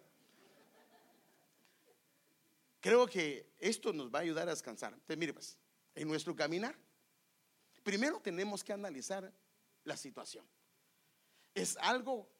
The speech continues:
posible de resolver? Si es posible de resolver, nosotros tenemos que caminar en el asunto. Ahora, si es algo imposible de resolver, porque, hermano, por favor,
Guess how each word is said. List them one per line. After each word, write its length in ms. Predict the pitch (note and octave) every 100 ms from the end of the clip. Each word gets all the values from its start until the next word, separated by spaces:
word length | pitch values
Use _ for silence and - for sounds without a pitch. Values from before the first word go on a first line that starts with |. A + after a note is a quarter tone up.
| _ _ _ _
posible 720 | - D#3 - - A#3 F4 C4 A#3
de 140 | F3+
resolver? 460 | C3+ B2+ C#3 F3 A#4+ - _ _ _ _ _ _ _
Si 320 | - - D#3+ G#3+
es 160 | F4+
posible 560 | - A3+ - C4+ G#4+ A3+
de 100 | E3+
resolver, 420 | B2+ D3 D3+ C#4 - _ _ _ - -
nosotros 600 | E3+ - - A3+ C#4+ B3
tenemos 400 | D#3 C#3 F#3 G3
que 120 | G#3+
caminar 500 | F3 D3 A#2+ C3+ D#3 -
en 140 | B2+
el 80 | B2
asunto. 360 | A2+ - G2+ - _ _ _ _ _ _ _ _ - - -
Ahora, 240 | D#3+ B2+
si 220 | - E3+
es 180 | G3+ -
algo 460 | E3+ A#3 A#3+ F#3 -
imposible 1040 | A3+ G#3 F3+ F3 D#3+ - - - D4 B3+ F#3+
de 80 | C#3+
resolver, 400 | B2+ C#3+ C3 G#3+
porque, 260 | G3+ F3+ - - F3
hermano, 320 | F#3+ C#4 F4+
por 140 | A3+
favor, 420 | - E3+ C#4+ -